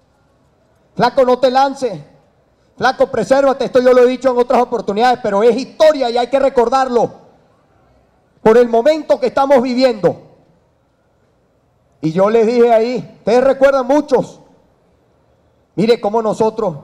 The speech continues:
no vamos a luchar, porque tenemos que ser coherentes. Si nuestra lucha no es por un cargo,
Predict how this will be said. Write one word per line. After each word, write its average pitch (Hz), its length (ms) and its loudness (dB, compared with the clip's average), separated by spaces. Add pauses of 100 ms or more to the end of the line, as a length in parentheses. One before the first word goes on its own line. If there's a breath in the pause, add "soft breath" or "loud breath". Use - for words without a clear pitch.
no 214 200 -2
vamos 208 340 0
a 156 60 -2
luchar, 139 480 -10 (1700)
porque 190 640 -6 (420)
tenemos 285 320 4
que 277 160 0
ser 277 200 -2
coherentes. 294 800 -2 (960)
Si 294 200 -2
nuestra 269 380 0
lucha 330 360 -2
no 311 120 0
es 285 80 0
por 302 180 -2
un 302 180 -2
cargo, 214 560 0